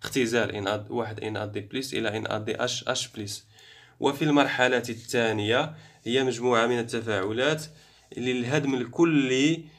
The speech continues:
للشق أسيتيل، حيث يتم، آه، أكسدة ثلاثة إن آر دي بليس إلى ثلاثة إن آر دي أش، أش بليس،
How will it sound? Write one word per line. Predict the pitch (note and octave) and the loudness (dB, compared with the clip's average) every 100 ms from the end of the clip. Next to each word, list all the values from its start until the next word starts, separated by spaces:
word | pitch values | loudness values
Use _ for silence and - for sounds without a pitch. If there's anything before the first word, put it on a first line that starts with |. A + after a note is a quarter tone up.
| _ | _
للشق | A2+ C3 - - D#3 - - | -4 0 2 2 0 0 -2
أسيتيل، | B2+ - B2+ B2 C3 C3 C#3+ D#3 D#3 - _ _ _ _ _ - | 0 0 0 0 -2 0 0 -2 -4 -12 _ _ _ _ _ -6
حيث | - C3 A#2 A#2+ B2 B2+ - _ - | 0 0 2 0 0 -2 -16 _ -4
يتم، | A#2 A2+ C3 A#2+ A#2 B2 - | -4 0 0 2 0 0 -2
آه، | A2+ G#2+ G2+ F#2+ - - _ _ - _ _ _ - | -2 -2 -2 -4 -8 -16 _ _ -20 _ _ _ -2
أكسدة | D3+ - C#3+ B2 A2+ A2 - _ _ _ C3 | -2 0 0 2 0 -2 -14 _ _ _ 2
ثلاثة | C#3+ C#3 A#2 A#2+ | 4 4 2 2
إن | G#2 | 0
آر | A2+ | 0
دي | G#2 A2 | 0 -4
بليس | G#2+ A#2 B2+ B2 - | -4 -4 -2 -4 -2
إلى | A#2+ A#2 A2 | 0 0 0
ثلاثة | A2+ A2 G#2 | -2 0 -2
إن | G2+ | 0
آر | G#2 | -2
دي | F#2 | -2
أش، | - G2+ - | -2 -2 -4
أش | G#2+ - | -6 -8
بليس، | A#2 C#3 C#3+ | -6 -6 -6